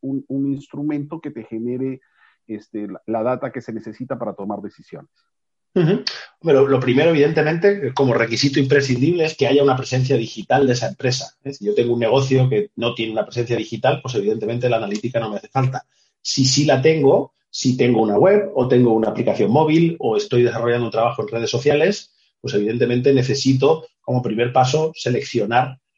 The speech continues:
Speaker 2: las herramientas que voy a utilizar para poder realizar esa medición. Y la elección de las herramientas dependerá de lo que yo planeo y necesito medir. Eh, una herramienta como Google Analytics para medir el rendimiento de nuestra web o de nuestra aplicación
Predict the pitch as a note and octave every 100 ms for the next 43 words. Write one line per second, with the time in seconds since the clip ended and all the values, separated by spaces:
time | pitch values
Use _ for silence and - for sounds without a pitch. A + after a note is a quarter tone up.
0 | - A2+ G#2 - B2+ A2 A2 B2 C3 C#3+
1 | C3+ A#2+ A#2+ A#2+ A#2 A2+ B2+ C3 B2+ A2+
2 | G#2 A2 B2+ G#2+ - A#2 A#2 G#2+ F#2+ -
3 | C3+ C3+ - _ _ _ - C3+ C3+ C3+
4 | C3 B2+ A2+ A2+ - C#3+ C#3+ C3+ C#3 C3+
5 | C#3 D3 D3+ D#3+ C#3+ C3 A#2+ A2 B2+ C3+
6 | - C3 B2+ B2 A2+ G#2+ C#3 C3 B2 A#2+
7 | D3 C#3+ D#3+ C3+ B2+ A2+ D3+ A#2+ G#2 G#2
8 | - _ _ _ _ - G2 F#2+ E2+ D#2+
9 | - B2 B2 B2 B2 A#2+ A#2+ A#2 A#2+ A#2
10 | A#2 C3 C3+ E3 E3 - - - G3+ G3+
11 | G3+ A3 B2+ A#2+ A#2+ A2+ A#2+ B2 A2+ A#2
12 | - A2+ B2+ C3 B2 A#2+ B2 B2+ B2+ B2
13 | A#2 C#3 C#3+ D#3+